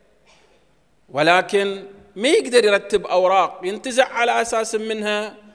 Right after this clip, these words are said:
جاهوية في المجتمع. على العكس من ذلك، الإنسان الوجيه المبني على أسس الناس تثق فيه،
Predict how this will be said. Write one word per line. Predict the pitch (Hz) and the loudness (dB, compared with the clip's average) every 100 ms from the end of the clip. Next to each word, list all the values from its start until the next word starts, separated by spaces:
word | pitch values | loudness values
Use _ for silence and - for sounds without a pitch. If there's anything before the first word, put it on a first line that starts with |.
| _ | _
جاهوية | 151 175 160 160 156 147 | 0 2 4 2 2 -2
في | 131 123 | -4 -8
المجتمع. | 117 110 - 110 - - _ _ _ _ _ _ _ _ _ _ _ _ _ _ - - - - - - | -12 -14 -16 -18 -20 -20 _ _ _ _ _ _ _ _ _ _ _ _ _ _ -20 -20 -20 -20 -20 0
على | 180 226 | 4 6
العكس | 240 320 - 294 | 4 2 0 0
من | 285 262 | 0 2
ذلك، | 254 254 254 | 2 4 4
الإنسان | 247 214 208 233 226 226 | 4 2 0 -2 0 2
الوجيه | 208 180 170 190 160 - - - - - | 6 4 4 0 -2 -4 -18 -20 -20 -10
المبني | 151 170 180 180 | -2 0 2 2
على | 156 165 170 | 2 2 2
أسس | 185 165 139 - - - - _ _ _ _ | -2 -4 -6 -8 -18 -20 -20 _ _ _ _
الناس | 147 175 208 | -4 -2 -2
تثق | - 170 170 - | -2 -2 -4 -6
فيه، | 147 | -10